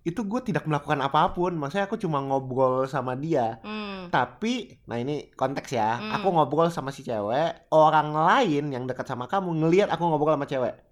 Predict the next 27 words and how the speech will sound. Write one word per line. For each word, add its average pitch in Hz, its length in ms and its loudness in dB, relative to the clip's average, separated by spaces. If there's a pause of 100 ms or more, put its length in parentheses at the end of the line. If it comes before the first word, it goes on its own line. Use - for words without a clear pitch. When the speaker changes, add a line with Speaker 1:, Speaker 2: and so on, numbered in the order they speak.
(140)
Speaker 2:
Hmm, 190 420 -12 (280)
iya. 175 200 -10
Speaker 1:
Dan 151 180 6 (340)
si 156 120 -2
orang 143 280 4
lain 151 240 2
itu 156 160 -4
menganggap 190 580 0
bahwa, 151 320 0
"Kok 220 180 -4
Frankie 190 320 -10
ngomongnya 190 520 -4
kok 220 200 -2 (240)
intens 160 460 -6
banget, 180 240 -8
intim 160 360 -4
banget." 156 240 -4
Di 170 120 -2
saat 170 180 2
Speaker 2:
Hmm, 214 100 0
Speaker 1:
itu, 196 240 6
Speaker 2:
hmm. 190 320 -10 (200)
Speaker 1:
ngomongnya 147 340 -4
kayak 139 400 4 (260)
eye 135 200 0
to 135 180 -4
eye. 127 960 2